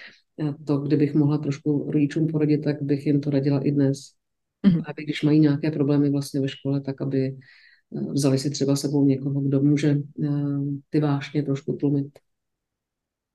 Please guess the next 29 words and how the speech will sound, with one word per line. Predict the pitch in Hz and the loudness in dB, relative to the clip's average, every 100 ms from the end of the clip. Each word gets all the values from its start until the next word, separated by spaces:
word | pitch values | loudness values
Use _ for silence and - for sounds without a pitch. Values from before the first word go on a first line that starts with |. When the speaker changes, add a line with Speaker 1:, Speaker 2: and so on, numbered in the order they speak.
| _ _ _ _ - | _ _ _ _ 0
Speaker 2:
To | |
je | 175 160 156 - | 2 4 0 -2
určitě | 170 - 165 | -6 -2 0
praktická | 165 165 156 156 - 160 | 2 2 0 -4 -2 0
rada. | 156 156 147 151 - - - - 156 | 2 2 0 -4 -10 -20 -20 -6 0
Eh, | 160 156 - | 2 0 -2
určitě | 170 - 175 | -4 0 4
i | 196 | 6
nejenom | 196 180 180 175 | 8 8 6 4
v | 175 | 2
tomhle | - 175 175 | 2 4 4
kontextu, | 170 170 160 160 - - 160 156 | 4 2 2 -2 -4 -2 0 2
eh, | 156 160 | 2 0
sama | - 165 151 | 0 -2 -2
bych | 147 | -2
to | 160 | 0
někdy | 156 147 156 | 0 2 0
ocenila | 151 - 151 151 143 143 | -2 -2 0 0 0 0
u | 165 156 151 | 0 2 2
těch | 180 165 - | 0 0 0
<laughs> | - - - | -2 0 0
opravdu | 233 185 170 | 2 4 4
náročných | 170 165 156 - 160 147 | 6 4 2 0 -2 -2
životních | 156 151 151 - - | -2 -2 -2 -4 -6
situací. | 156 147 139 147 | -4 -4 -4 -2
Známe | 143 139 139 | 0 2 2
to | 135 | 2
asi | 135 - | -2 -4
všichni. | 143 - - - | -8 -10 -10 -10